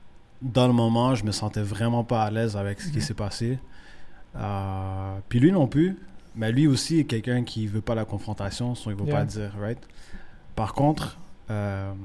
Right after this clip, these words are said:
Speaker 1: on était partis en voyage ensemble puis tout, ça a fait quand même un truc, euh, avec mon, avec mon, avec mon bro. Puis là, quand on est revenu de voyage,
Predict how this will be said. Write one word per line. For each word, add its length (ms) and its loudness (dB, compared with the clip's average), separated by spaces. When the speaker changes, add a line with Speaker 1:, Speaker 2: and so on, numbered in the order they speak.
Speaker 1:
on 80 -2
était 120 0
partis 220 2
en 60 4
voyage 260 4
ensemble 380 -4
puis 100 -14
tout, 200 -4
ça 140 0
a 40 4
fait 300 6
quand 100 -2
même 180 2
un 260 -2
truc, 400 -6
euh, 160 -6
avec 120 -6
mon, 320 -2
avec 140 -10
mon, 300 -8
avec 120 -6
mon 160 -6
bro. 340 4
Puis 120 2
là, 320 8
quand 120 6
on 60 10
est 60 10
revenu 200 10
de 60 10
voyage, 640 6